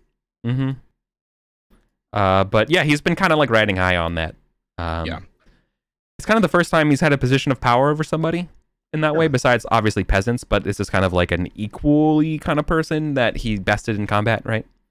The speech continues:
Speaker 2: Yeah, yeah, yeah.
Speaker 1: So, it's a little different.
Speaker 2: If it's, if it
Speaker 1: Hits a
Speaker 2: serves
Speaker 1: little
Speaker 2: as an
Speaker 1: different.
Speaker 2: outlet, if it serves as an outlet for him, that's all right. Mostly it's just Erwin's got his eye on him.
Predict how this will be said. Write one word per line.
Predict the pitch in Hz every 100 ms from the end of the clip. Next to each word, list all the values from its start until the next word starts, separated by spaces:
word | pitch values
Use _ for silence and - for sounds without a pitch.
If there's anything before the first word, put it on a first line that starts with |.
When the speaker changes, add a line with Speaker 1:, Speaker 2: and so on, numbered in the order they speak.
| _ _ _ -
Speaker 2:
Yeah, | 85 65 _ -
yeah, | 78
yeah. | 71
Speaker 1:
So, | - 82 80 - _ _ _ _ _ _ _ _ _ _ _ _ _ _ _ _ _
it's | 104
a | 101
little | 92
different. | 85 107
Speaker 2:
If | 143
it's, | 120 -
if | 135
it | 147
Speaker 1:
Hits |
a | -
Speaker 2:
serves | 101
Speaker 1:
little | 87
Speaker 2:
as | 82
an | 82
Speaker 1:
different. | 87 90
Speaker 2:
outlet, | - - -
if | -
it | 123
serves | - 170
as | -
an | 82
outlet | 95 78 -
for | - - -
him, | -
that's | 104 _ _
all | -
right. | - _ _ _ _ _ _ _ _ _ _ _ _
Mostly | 170 -
it's | 120
just | 113 90
Erwin's | 101 92 95
got | 85
his | 69
eye | - 65
on | 53
him. | 57